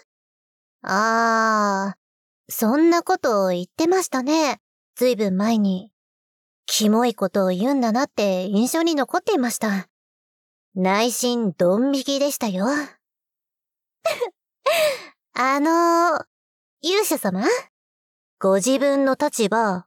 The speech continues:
お分かりで？私は女神ね。あなたはただの人間。世界を救うために渡した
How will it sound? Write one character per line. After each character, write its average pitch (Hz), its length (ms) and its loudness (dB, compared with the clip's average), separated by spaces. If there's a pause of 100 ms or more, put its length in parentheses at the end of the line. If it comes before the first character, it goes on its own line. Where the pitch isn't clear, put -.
(140)
お 185 120 2
分 190 200 0
か 311 100 2
り 302 120 -2
で？ 349 100 0 (960)
私 320 400 0
は 339 100 2
女 285 200 2
神 277 240 0
ね。 196 280 0 (560)
あ 214 180 -2
な 311 140 2
た 285 180 0
は 180 140 -2
た 254 200 0
だ 302 120 0
の 190 160 0
人 220 400 2
間。 254 260 -2 (800)
世 320 180 -2
界 311 300 2
を 214 60 0
救 240 320 2
う 269 40 -4
た 277 120 0
め 302 120 0
に 285 140 2
渡 220 240 -2
し - 100 -8
た 247 340 -4